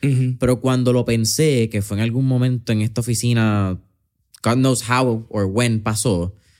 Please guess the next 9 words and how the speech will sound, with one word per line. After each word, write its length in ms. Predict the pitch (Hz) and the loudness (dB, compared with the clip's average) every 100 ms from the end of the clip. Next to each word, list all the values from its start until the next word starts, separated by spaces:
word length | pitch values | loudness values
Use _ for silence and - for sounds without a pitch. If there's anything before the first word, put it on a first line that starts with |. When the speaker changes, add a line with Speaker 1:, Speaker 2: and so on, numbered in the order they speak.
| - | -8
Speaker 1:
Ujú. 200 | 139 107 | -6 0
Speaker 2:
yo 120 | 131 | 0
recuerdo 380 | 147 151 175 160 | 2 0 0 2
bien 160 | 160 | 0
claro 300 | 156 180 160 | 0 0 0
pensar 360 | 117 110 151 160 | 0 -2 -2 -2
como 260 | 131 117 107 | 0 0 0
que, 400 | 104 95 85 - _ _ _ _ _ _ _ | 0 0 -2 -10 _ _ _ _ _ _ _
"Wow, 640 | 95 101 127 139 95 76 | -12 -2 0 2 0 -2